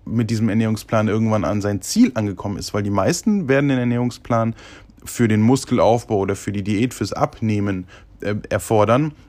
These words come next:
und dementsprechend dann zu einem Coach gehen oder sich selber etwas erstellen und sagen, okay, das ist mein Ernährungsplan für die Diät, so. Und dann ist eben der Punkt, was mache ich nach der Diät? Also ich brauche einen neuen Ernährungsplan und da muss man sich wieder einen neuen Plan erstellen und wieder alles berechnen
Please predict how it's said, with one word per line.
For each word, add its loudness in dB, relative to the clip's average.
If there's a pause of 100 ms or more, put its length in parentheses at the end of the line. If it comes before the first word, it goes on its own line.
und 2
dementsprechend 2
dann -2
zu -6
einem -2
Coach 0
gehen 2
oder 2
sich -6
selber 0
etwas -4
erstellen -4
und -2
sagen, -2
okay, -2
das -2
ist -6
mein 2
Ernährungsplan 0
für -8
die -4
Diät, -2
so. -8 (280)
Und 2
dann 4
ist -2
eben 2
der 4
Punkt, -2
was -4
mache 0
ich -6
nach 0
der 2
Diät? -2
Also 0 (300)
ich -6
brauche 0
einen 2
neuen 2
Ernährungsplan 0
und -2
da 2
muss 0
man 0
sich -4
wieder 2
einen 2
neuen -2
Plan -6
erstellen -8
und -4
wieder 0
alles -4
berechnen -2